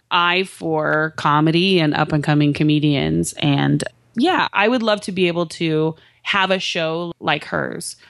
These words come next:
you know, where I could play this fun, smart aleck, you know, mom type character, but show what real life is like, because it isn't all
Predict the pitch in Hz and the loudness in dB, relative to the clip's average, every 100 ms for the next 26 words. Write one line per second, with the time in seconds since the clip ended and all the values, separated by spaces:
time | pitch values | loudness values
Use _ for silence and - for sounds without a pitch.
0 | - - 190 170 151 156 165 156 170 180 | -20 -6 -2 0 2 2 2 0 -2 -6
1 | - 170 165 170 - - 185 175 170 175 | -2 -2 -2 -6 -8 -2 2 2 2 -2
2 | 196 - 196 - - 175 165 160 160 160 | -6 -10 -10 -8 -4 0 0 0 0 0
3 | 160 - - 196 170 160 160 160 170 147 | -2 -8 -8 -2 0 2 0 0 0 2
4 | 160 160 170 175 - - 165 160 - - | 2 2 -2 -6 -10 -6 0 0 -2 -2
5 | 269 311 - - 196 170 165 196 - - | 0 0 -2 -4 0 2 2 0 -8 -20
6 | - - 202 - 196 - - 233 208 208 | -20 -2 -2 -2 -4 -2 0 2 2 4
7 | 190 190 190 190 - 175 185 190 175 156 | 2 2 0 0 -2 -8 -2 0 0 0
8 | 151 151 156 - - - 170 151 143 131 | 0 0 -2 -10 -20 -8 -2 -2 -2 -2
9 | 95 - - 170 208 208 208 208 226 - | -2 0 -2 2 2 2 2 2 0 0
10 | 190 175 170 165 165 | 0 2 2 2 -2